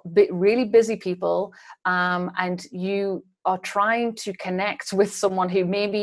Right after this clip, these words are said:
it's really difficult to find emails. Um, I mean, what I would definitely recommend is make their job really easy. So for me, that means if I want to pitch a story to a magazine,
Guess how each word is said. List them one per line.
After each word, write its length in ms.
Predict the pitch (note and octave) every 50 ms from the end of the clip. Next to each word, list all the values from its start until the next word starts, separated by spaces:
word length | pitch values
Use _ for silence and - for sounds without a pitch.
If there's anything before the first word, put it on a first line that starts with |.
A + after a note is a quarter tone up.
| - -
it's 140 | G3 F#3 -
really 180 | F3+ F#3+ G3 F#3+
difficult 340 | F#3+ F#3 F#3 - F3+ D3 -
to 40 | E3+
find 280 | - F#3 F#3 E3 D#3+ - -
emails. 400 | G3 G#3 G#3+ G#3+ G#3 G#3 G#3 F#3 - - - - - - - -
Um, 300 | F#3 F#3+ F#3+ F#3 F#3 F#3 F#3+ F#3+
I 80 | G3 G3
mean, 160 | G3 G3 G3
what 260 | - G3 F#3+ G#3+ G#3+
I 140 | - G#3+ G#3+
would 200 | G#3 G#3 G3 G3 - - -
definitely 340 | G#3+ G#3+ G#3+ - G3+ G3
recommend 540 | F#3 F#3 F3 F3+ - E3+ E3+ E3+ E3 E3 D#3+ - -
is 320 | - F3+ F3 E3+ E3 D#3 - _ - - - - _ _ -
make 320 | G3 G#3 A#3 B3+ B3+ -
their 140 | - A#3 A3+
job 280 | G#3+ F3+ G3+ G3 F3+ F3+ - - _
really 380 | E3 F3+ F#3+ F#3+ F#3+ F#3 F3+ F3+
easy. 500 | - F3+ F3 E3 D#3+ D#3 D#3 D3 D#3 -
So 440 | - - - F#3 F3+ F3+ F3 - - _ _
for 160 | - - F#3
me, 360 | F#3 G#3 A#3+ A#3+ G#3 F#3 F#3 F3+
that 220 | - F#3+ F#3 - -
means 320 | F3+ F3+ F3+ F3 F3 - -
if 160 | F#3+ F#3+ G3+
I 80 | F#3+
want 220 | F#3+ G3+ G#3 G#3+ G3+
to 80 | F#3 - -
pitch 260 | - A#3 B3 - - -
a 60 | A#3+
story 540 | - - - G#3+ G3+ G3+ F#3 F3 E3+ E3+ - -
to 140 | - F3+ E3+
a 20 | E3
magazine, 480 | E3+ E3 E3 D#3 D#3+ D#3+ - D#3+ D3+